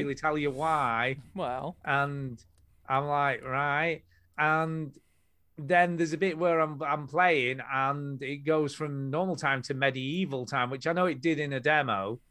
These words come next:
Speaker 2: Right.
Speaker 1: But there's no explanation for it. Why is this happening? It might be later in the game, I guess, as the story goes on.
Speaker 2: Mm.
Speaker 1: You know, I might find out a bit more. I don't know. I'm,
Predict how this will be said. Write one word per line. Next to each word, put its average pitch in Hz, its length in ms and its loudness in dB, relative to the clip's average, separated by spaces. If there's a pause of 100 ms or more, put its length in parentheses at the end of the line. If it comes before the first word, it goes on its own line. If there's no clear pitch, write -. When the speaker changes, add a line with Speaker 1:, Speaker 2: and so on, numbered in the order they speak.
Speaker 2:
Right. 127 400 -10
Speaker 1:
But 208 180 4
there's 196 160 6
no 220 140 8
explanation 214 720 0
for 143 180 2
it. 127 80 2
Why 160 220 4
is 147 80 -2
this 147 160 -6
happening? 170 320 -4
It 175 40 -2
might 175 300 2
be 151 100 0
later 147 400 0
in 143 100 -4
the 135 80 -6
game, 135 260 0
I 131 60 -6
guess, 135 180 -6
as 135 120 -8
the 123 40 -4
story 127 380 -2
goes 120 320 -2
on. 120 220 -4
Speaker 2:
Mm. 139 540 -14 (200)
Speaker 1:
You 120 60 -2
know, 117 40 0
I 120 40 -4
might 123 200 0
find 127 260 0
out 123 140 0
a 120 60 -6
bit 120 160 -2
more. 135 240 -4 (920)
I 196 100 6
don't 254 160 8
know. 226 300 8
I'm, 170 200 4